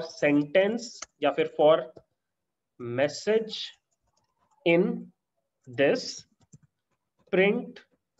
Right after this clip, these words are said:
all the messages। तो यहाँ पे एक एक करके सारे messages print हो जाएंगे जो spam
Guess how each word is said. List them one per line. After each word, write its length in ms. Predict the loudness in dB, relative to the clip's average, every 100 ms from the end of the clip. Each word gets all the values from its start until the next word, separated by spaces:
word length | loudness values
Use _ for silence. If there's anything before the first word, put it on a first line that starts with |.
| -14 0
all 300 | 4 4 4 2
the 80 | 0 -10 -2 -2
messages। 480 | -2 -6 -10 -12 -18 _ _ _ -2
तो 60 | 0
यहाँ 120 | 2
पे 100 | 2
एक 100 | 0
एक 80 | 0
करके 220 | 0 0
सारे 280 | 2 2 4
messages 360 | 2 0 -8
print 280 | -2 -4 -2
हो 60 | -2
जाएंगे 280 | 0 -2 -4
जो 100 | -6
spam 340 | -2 0 2